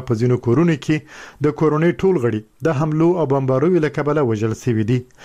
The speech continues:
بسال په دې باب خواشیني وښوده چې ځینې مړي د کوڅه ډبو سپیو لخوا تر یوه حده خوړل شوي دي. د اسرائیل پوځ ویلي چې نسي کولای د مړو د موندلو په باب کوم نظر ورکړي. د غزې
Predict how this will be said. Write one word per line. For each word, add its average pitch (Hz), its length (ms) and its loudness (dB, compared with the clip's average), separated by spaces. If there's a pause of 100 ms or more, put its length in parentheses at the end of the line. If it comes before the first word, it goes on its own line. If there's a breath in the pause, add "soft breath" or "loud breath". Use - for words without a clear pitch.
(340 loud breath)
بسال 165 360 -2
په 156 100 0
دې 165 160 2
باب 151 200 -2
خواشیني 151 380 -2
وښوده 117 460 0
چې 120 80 -2 (260)
ځینې 123 280 2
مړي 170 180 2 (400 loud breath)
د 147 160 0
کوڅه 147 300 -2
ډبو 156 280 -2
سپیو 170 380 0
لخوا 131 240 -2 (340)
تر 127 140 2
یوه 151 240 2
حده 143 300 -2
خوړل 113 340 -2
شوي 113 300 0
دي. 131 60 2 (600 loud breath)
د 139 140 2
اسرائیل 131 400 -2
پوځ 127 160 2 (120)
ویلي 156 300 2
چې 156 60 -6 (100)
نسي 202 300 -2
کولای 165 300 2 (380 loud breath)
د 156 120 0
مړو 196 160 2 (100)
د 147 100 0
موندلو 180 460 0
په 131 100 -2
باب 147 180 -2 (220)
کوم 120 220 0
نظر 120 320 0
ورکړي. 123 360 -2 (520)
د 165 120 0
غزې 175 220 2